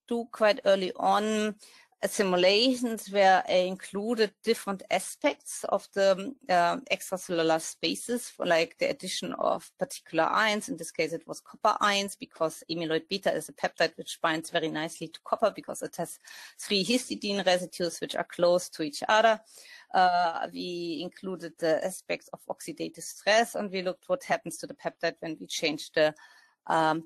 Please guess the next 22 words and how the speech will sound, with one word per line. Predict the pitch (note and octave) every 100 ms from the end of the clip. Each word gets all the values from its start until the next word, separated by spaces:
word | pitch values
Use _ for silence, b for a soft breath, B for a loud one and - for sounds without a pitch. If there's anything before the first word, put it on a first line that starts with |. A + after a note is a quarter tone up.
| -
P | A3 -
H, | F#3+ F#3 F#3 F#3 - - - -
uh, | F3 E3+ E3
with | D#3+ D#3 -
considering | G3+ F#3 G3 F#3 F3
small | - - F#3 F#3+
P | G3 -
H | F3 D#3+ -
changes | - E3 E3+ E3 D#3+
as | E3 -
found | - E3 D#3 D#3+
in | - D#3+
inflammation. | D#3+ - D#3 D3+ D#3+ - D3+ D3 - B B B B -
And | F#3+
quite | - G#3+ G#3
recently, | C4 D4+ G4 - C#4+ C#4
we | C4 A3
moved | G3+ F#3+ -
o-, | F#3 F#3 -
on | F#3 F#3
to | -
lipid | F3 E3+ E3